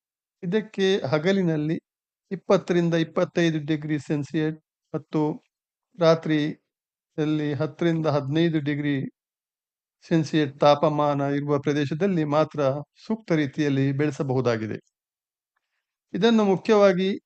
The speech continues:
ಪಂಜಾಬ್, ಹರಿಯಾಣಗಳಂಥ ರಾಜ್ಯಗಳಲ್ಲಿ ಹೇರಳವಾಗಿ ಬೆಳೆಸಲಾಗ್ತದೆ. ಕರ್ನಾಟಕದಲ್ಲಿ ಈ ಬೆಳೆಯನ್ನು ಹೆಚ್ಚಿನ ಪ್ರಮಾಣದಲ್ಲಿ ಬೆಳೆಸಲಾಗುವುದಿಲ್ಲ. ಇದಕ್ಕೆ ಮುಖ್ಯವಾಗಿ ಮರಳು ಮಿಶ್ರಿತ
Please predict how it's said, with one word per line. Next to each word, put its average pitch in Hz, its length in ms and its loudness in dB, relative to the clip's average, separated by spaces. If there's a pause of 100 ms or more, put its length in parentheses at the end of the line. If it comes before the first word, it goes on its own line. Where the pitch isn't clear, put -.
(200)
ಪಂಜಾಬ್, 170 640 4
ಹರಿಯಾಣಗಳಂಥ 165 1000 2
ರಾಜ್ಯಗಳಲ್ಲಿ 151 840 0 (600)
ಹೇರಳವಾಗಿ 156 680 2
ಬೆಳೆಸಲಾಗ್ತದೆ. 143 720 -2 (840)
ಕರ್ನಾಟಕದಲ್ಲಿ 185 840 2 (100)
ಈ 165 160 0
ಬೆಳೆಯನ್ನು 165 440 0
ಹೆಚ್ಚಿನ 143 380 -2
ಪ್ರಮಾಣದಲ್ಲಿ 160 840 0 (400)
ಬೆಳೆಸಲಾಗುವುದಿಲ್ಲ. 135 800 0 (1200)
ಇದಕ್ಕೆ 226 300 2
ಮುಖ್ಯವಾಗಿ 196 680 4 (200)
ಮರಳು 202 300 6
ಮಿಶ್ರಿತ 185 480 0